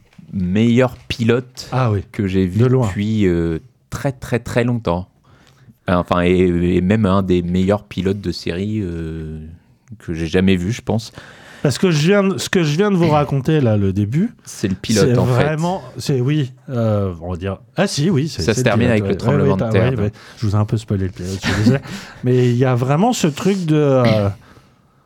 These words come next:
Speaker 2: tu, tu décou-, enfin, c'est, c'est quasiment, enfin, c'est filmé en temps réel, tu vois pas les coupes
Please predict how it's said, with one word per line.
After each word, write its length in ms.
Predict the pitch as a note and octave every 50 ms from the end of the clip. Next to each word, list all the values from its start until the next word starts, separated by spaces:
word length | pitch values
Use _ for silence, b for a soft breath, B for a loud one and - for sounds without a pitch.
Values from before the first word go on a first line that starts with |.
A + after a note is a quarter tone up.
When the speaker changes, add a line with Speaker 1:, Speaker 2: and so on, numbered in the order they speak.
| b _ _
Speaker 2:
tu, 300 | - - B2 A#2 A#2 A2 -
tu 140 | - B2
décou-, 380 | A2+ A#2 C3+ C#3+ - G#3+ G3 - -
enfin, 180 | - - B2
c'est, 160 | A2+ - C3 A#2
c'est 360 | C#3+ F3 C#3 A2+ - - -
quasiment, 480 | - E3+ D#3+ F3+ F#3+ F#3+ F3+ F3 D3 G2
enfin, 120 | - A2 G#2
c'est 140 | - A2+
filmé 300 | G#2 - - F#3+ G3+ G#3+ G3
en 100 | E3 C3+
temps 140 | A#2+ C3+ A#2+
réel, 320 | G#2+ G2+ G#2 A#2 D#3+ A3 - _ b b b b b b b b b b
tu 100 | - B2+
vois 140 | A#2 A#2+ A2+ G#2
pas 100 | D#3 F3+
les 100 | F#3 -
coupes 280 | - D3+ F#3 - -